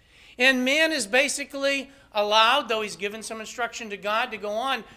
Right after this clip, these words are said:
but by the time you come to Genesis chapter six, we meet something very important. Because when you come to Ge-, Genesis chapter six, verse five,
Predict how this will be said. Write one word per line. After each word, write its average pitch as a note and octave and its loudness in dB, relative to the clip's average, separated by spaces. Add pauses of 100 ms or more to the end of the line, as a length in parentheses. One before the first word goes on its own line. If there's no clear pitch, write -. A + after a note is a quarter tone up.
(260)
but G#3+ -6
by A3+ 6
the G#3+ -2
time D4 0
you E4 -2
come C#4 -4
to B3+ -8
Genesis A#3 -4
chapter A#3 -4
six, C4 -4
we A3 -8
meet B3 -8
something A#3 -6 (280)
very G3 0
important. F#3+ -8 (760)
Because A3 0
when A3+ -4
you A3+ -2
come C#4 0
to E4 -2
Ge-, B3+ -2
Genesis A#3+ -4
chapter A#3 -4
six, F#3+ -8
verse G3 -6
five, A#3 2